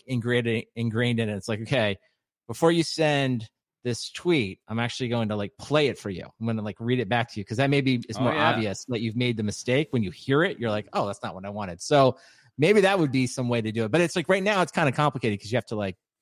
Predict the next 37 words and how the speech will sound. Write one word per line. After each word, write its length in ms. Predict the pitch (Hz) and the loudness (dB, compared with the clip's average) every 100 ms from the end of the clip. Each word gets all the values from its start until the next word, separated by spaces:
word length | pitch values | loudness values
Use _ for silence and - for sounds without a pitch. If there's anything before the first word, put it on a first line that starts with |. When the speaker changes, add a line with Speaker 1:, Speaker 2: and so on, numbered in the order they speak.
| _ _ - | _ _ -4
Speaker 1:
get 160 | 131 | -2
the 80 | 131 | -2
text, 520 | - 123 113 110 - | -2 2 2 0 -4
you 40 | 117 | -6
have 80 | - | -6
to 100 | 101 | -6
be 160 | 110 | -2
in 140 | 110 104 | -2 -2
the 100 | 101 | -2
right 260 | 104 107 - | -2 -2 -4
Mac 320 | 110 107 110 - | -2 -2 -4 -4
O 100 | 107 | -2
S 220 | 101 - | -2 -4
app 260 | 110 101 - _ _ | -4 -4 -6 _ _
that 140 | 101 98 | -10 0
does 240 | 135 123 | 2 4
it, 180 | 127 110 | 2 2
and 80 | 110 | -2
you 60 | |
have 80 | 98 | -4
to 80 | 87 | -8
do 140 | 92 | -12
the 80 | 87 | -12
text 240 | - 92 - | -8 -10 -10
to 60 | |
speech. 440 | - 139 117 - - _ - - | -10 -4 -4 -4 -12 _ -20 -2
Whereas, 340 | 123 123 120 92 | 4 4 4 0
Speaker 2:
Yeah. 80 | |
Speaker 1:
like, 220 | 120 107 - | 0 0 2
okay, 340 | 220 160 156 | 2 2 2
like, 160 | 139 135 | 2 0
it's 120 | 180 | 0
only 180 | 185 151 | 2 2
a 40 | |
tweet, 280 | 123 170 135 | 0 0 2
but, 60 | 117 | 0
like, 180 | 110 | 0